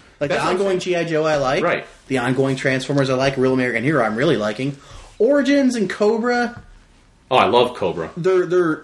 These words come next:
Speaker 1: they're not as good as the ongoing G I Joe and Real American Hero, in my opinion.
Speaker 2: It, some issues are. Some issues I actually
Speaker 1: Overall.
Speaker 2: think are,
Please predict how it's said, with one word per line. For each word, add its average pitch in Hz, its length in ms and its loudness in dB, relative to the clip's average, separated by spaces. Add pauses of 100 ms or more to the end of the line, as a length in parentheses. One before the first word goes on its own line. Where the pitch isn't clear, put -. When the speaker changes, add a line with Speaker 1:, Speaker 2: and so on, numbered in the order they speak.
Speaker 1:
they're 151 160 0
not 170 260 2
as 160 100 0
good 147 220 2
as 135 200 0
the 120 460 -2 (480)
ongoing 147 600 2
G 147 180 0
I 143 80 4
Joe 143 360 2
and 120 220 -4
Real 127 140 -2
American 123 280 -2
Hero, 127 140 -2
in 117 60 -2
my 120 120 -2
opinion. 160 460 -4
Speaker 2:
It, 185 300 0
some 190 480 0
issues 180 320 2
are. 127 360 0 (360)
Some 202 260 0
issues 165 260 2
I 139 120 4
actually 180 300 2
Speaker 1:
Overall. 135 300 0
Speaker 2:
think - 120 -12
are, - 20 -10